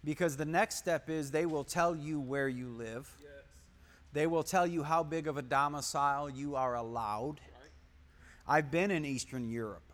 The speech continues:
Speaker 1: I know what the state thinks you're worthy of. And you're worthy of so much more.
Speaker 2: Yes.
Speaker 1: So at this time, I'm gonna ask if we could, I think I put some, uh, Falls, Cleve,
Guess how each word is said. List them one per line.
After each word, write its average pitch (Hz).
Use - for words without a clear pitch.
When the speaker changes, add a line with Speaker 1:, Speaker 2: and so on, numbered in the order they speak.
Speaker 1:
I 135
know 139
what 127
the 127
state 127
thinks 117
you're 113
worthy 107
of. 95
And 127
you're 131
worthy 131
of 110
so 151
much 123
more. -
Speaker 2:
Yes. -
Speaker 1:
So 160
at 147
this 180
time, 180
I'm 156
gonna 160
ask 156
if 147
we 156
could, 151
I 139
think 151
I 131
put 160
some, 147
uh, 135
Falls, 156
Cleve, 147